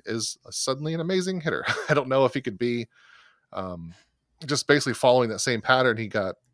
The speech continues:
what Matt brought up was a hitter that's two seventy-two, three sixty, four seventy-two, twenty home runs, um, a two and a half or almost three war, two point nine.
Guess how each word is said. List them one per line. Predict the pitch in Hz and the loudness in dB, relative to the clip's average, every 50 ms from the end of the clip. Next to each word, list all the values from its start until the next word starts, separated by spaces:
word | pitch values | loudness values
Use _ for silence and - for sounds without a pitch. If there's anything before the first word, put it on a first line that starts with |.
| _ _ - | _ _ -8
what | 110 110 110 | -6 -6 -4
Matt | 110 113 107 - - _ _ _ _ | -2 -4 -4 -6 -8 _ _ _ _
brought | 113 113 113 - - - | -2 -2 -2 -2 -6 -8
up | 110 104 - _ - | -8 -8 -8 _ -8
was | 104 98 92 87 - - - - - | -6 -6 -6 -8 -8 -8 -10 -10 -12
a | - 92 | -10 -8
hitter | 107 104 104 | -6 -4 -4
that's | 104 98 92 - | -4 -4 -4 -4
two | - 139 131 | -4 -4 -4
seventy-two, | - - 143 127 120 113 107 - 117 113 113 113 110 | 0 2 2 2 2 -2 -4 -4 -2 -2 -2 -4 -6
three | - - 117 113 | -8 -6 -6 -4
sixty, | 110 - 117 110 - - 113 107 | -4 -4 -4 -4 -4 -6 -8 -4
four | - 117 113 104 | -2 -2 -2 -2
seventy-two, | - 107 104 101 101 101 107 107 | -2 -6 -8 -8 -8 -8 -8 -10
twenty | - - 110 107 104 | -6 -6 -6 -4 -4
home | 104 107 101 98 | -4 -4 -4 -4
runs, | 98 98 101 101 98 98 - - _ _ - - _ _ _ _ _ | -4 -4 -4 -6 -6 -10 -14 -18 _ _ -20 -20 _ _ _ _ _
um, | - 65 73 76 78 82 85 - - | -12 -10 -10 -10 -10 -12 -14 -14 -14
a | 92 - _ - | -16 -16 _ -8
two | - 117 110 | -6 -4 -4
and | 104 98 | -2 -2
a | |
half | 101 101 101 - - - | -2 -2 -4 -4 -6 -8
or | - 104 95 98 | -6 -4 0 0
almost | 123 135 135 117 - - | 2 2 2 2 2 0
three | 131 123 110 | 0 0 0
war, | 95 101 104 95 85 92 | 0 0 -2 -2 -2 -4
two | - 110 104 | -6 -8 -8
point | - 110 - - | -6 -8 -8 -6
nine. | 98 101 98 87 85 95 98 | -8 -8 -8 -8 -10 -12 -14